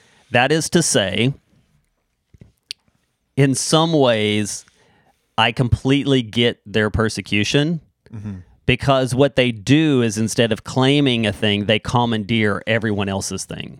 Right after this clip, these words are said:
Speaker 2: Right.
Speaker 1: Right?
Speaker 2: Yes, they do.
Speaker 1: They,
Speaker 2: Yeah.
Speaker 1: they come along and they say, "Listen, that thing that you have is actually mine.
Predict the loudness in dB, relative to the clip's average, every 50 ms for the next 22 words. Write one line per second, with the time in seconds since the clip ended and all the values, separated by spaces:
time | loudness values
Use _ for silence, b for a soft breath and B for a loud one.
0 | -20 -14 -10 -8 -6 -6 -8 -8 -10 -10 -12 -10 -10 -12 -12 -12 _ _ _ _
1 | _ _ _ _ -2 0 2 2 2 2 0 -2 -4 -6 -4 -2 -2 -2 -2 -2
2 | -6 -6 0 2 2 2 2 -2 -2 -4 -2 0 0 0 2 2 2 2 4 4
3 | 4 4 2 0 0 0 0 2 2 2 2 0 0 0 -2 0 0 2 2 0
4 | 0 2 0 -2 -2 -2 -4 -8 b b b b b b b b b 0 0 0
5 | 0 0 0 0 0 2 2 0 2 2 4 4 4 4 2 2 2 2 2 0
6 | 0 0 2 0 0 0 -2 -2 -2 -2 -2 -2 -4 -4 -4 -6 -6 -8 -10 -16